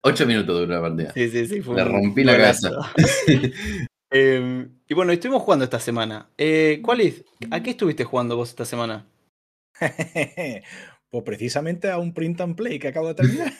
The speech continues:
Speaker 3: <laughs>
Speaker 2: Bien. Contanos, ¿cómo se llama?
Speaker 3: Distilled.
Speaker 2: Ah, es el juego de, que nos contaste antes. Cuando,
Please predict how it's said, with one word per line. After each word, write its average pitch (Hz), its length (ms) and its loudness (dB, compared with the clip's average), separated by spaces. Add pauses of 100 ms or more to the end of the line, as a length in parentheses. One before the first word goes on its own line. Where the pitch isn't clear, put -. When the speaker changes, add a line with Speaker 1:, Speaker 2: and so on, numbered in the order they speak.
Speaker 3:
<laughs> - 160 -20
Speaker 2:
Bien. 135 920 4 (960)
Contanos, 147 320 2
¿cómo 165 180 0
se 143 80 -2
llama? 123 360 -2 (680)
Speaker 3:
Distilled. - 960 -6 (1080)
Speaker 2:
Ah, 226 720 -4
es 208 180 -2
el 202 80 -6
juego 214 320 4
de, 151 520 2
que 147 100 -2
nos 147 100 -4
contaste 156 580 0
antes. 143 680 0
Cuando, 127 220 -2